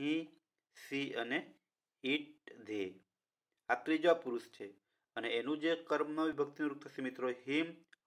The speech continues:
her અને him, her ને it. એટલે આ જે છે મિત્રો સંબંધક વિભક્તિ, કર્મ વિભક્તિ આપણે એને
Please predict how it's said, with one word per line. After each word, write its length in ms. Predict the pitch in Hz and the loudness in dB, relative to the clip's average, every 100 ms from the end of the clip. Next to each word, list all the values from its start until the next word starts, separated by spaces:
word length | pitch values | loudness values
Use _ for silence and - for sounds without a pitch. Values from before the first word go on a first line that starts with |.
| - | 2
her 220 | 131 139 139 - _ _ _ - | 6 6 4 -6 _ _ _ -6
અને 340 | 117 151 - - _ _ _ _ - | -2 -2 -2 -16 _ _ _ _ -2
him, 220 | 135 180 | 4 4
her 480 | 180 - 135 139 147 - - - | 2 -6 4 4 4 -2 -18 -8
ને 140 | 123 160 - - _ _ - | -2 -2 -2 -18 _ _ -4
it. 380 | 120 101 - - _ - - | -2 -2 -6 -20 _ -20 -10
એટલે 460 | 117 139 175 175 - - | 0 6 6 4 -10 -8
આ 180 | 113 | -4
જે 160 | 135 170 | 0 -2
છે 180 | - 156 | 0 0
મિત્રો 300 | 147 143 135 | 0 -2 -6
સંબંધક 600 | - 127 135 135 151 139 | -2 0 2 2 -2 -2
વિભક્તિ, 1120 | 131 - 123 - _ _ _ _ _ 135 123 | -4 -4 -10 -10 _ _ _ _ _ -6 -2
કર્મ 320 | 139 139 160 | 4 4 6
વિભક્તિ 420 | 147 131 123 135 | 2 0 -4 0
આપણે 240 | 123 117 113 | 0 2 0
એને 160 | 120 | 0